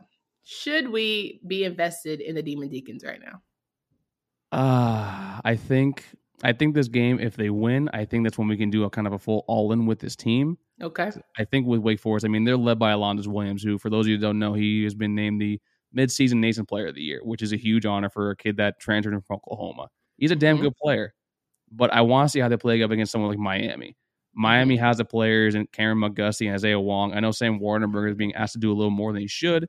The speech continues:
Speaker 2: but he stepped up to the plate. And this is a really well-rounded, well, really well-coached Miami team who, quite frankly, like, it's probably be one of the better wins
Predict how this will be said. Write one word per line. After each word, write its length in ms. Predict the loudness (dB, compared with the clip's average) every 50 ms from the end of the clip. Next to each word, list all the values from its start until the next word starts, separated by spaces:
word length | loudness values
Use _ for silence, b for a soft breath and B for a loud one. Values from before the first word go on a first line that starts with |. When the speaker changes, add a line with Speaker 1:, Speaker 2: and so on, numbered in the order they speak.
| _ _ _ _ _ _
Speaker 2:
but 300 | -6 0 2 4 4 4
he 100 | 2 0
stepped 180 | 0 0 -2 -2
up 60 | -2 -4
to 80 | -6
the 100 | -10 -10
plate. 380 | -8 -4 -2 0 0 -2 -4 -8 _ _ _ _ _ -4
And 180 | -2 0 0 0
this 80 | 0
is 60 | 2 2
a 80 | 2 4
really 220 | 4 4 4 4
well-rounded, 640 | 4 4 4 4 4 4 4 4 2 2 2 2 2
well, 320 | 2 0 0 0 -2 -2 -4
really 220 | -4 -4 -2 0 0
well-coached 420 | 0 -2 -2 -2 -2 -4 -4 -2
Miami 320 | -2 -2 0 0 0 0 0
team 240 | 0 0 0 0
who, 240 | 2 0 0 0 -4 _ _ _ _ _ _ _ _ _
quite 260 | _ 0 0 0 0
frankly, 380 | 0 0 0 0 0 0 -2
like, 200 | -2 -2 -2 -4 -6 _
it's 180 | -14 -12 -12 -8
probably 300 | -2 0 2 4 4 4
be 160 | 4 2 2
one 140 | 2 2 0
of 40 | 0
the 60 | 0
better 260 | -2 -2 0 2 2 2
wins 300 | 2 2 2 0 0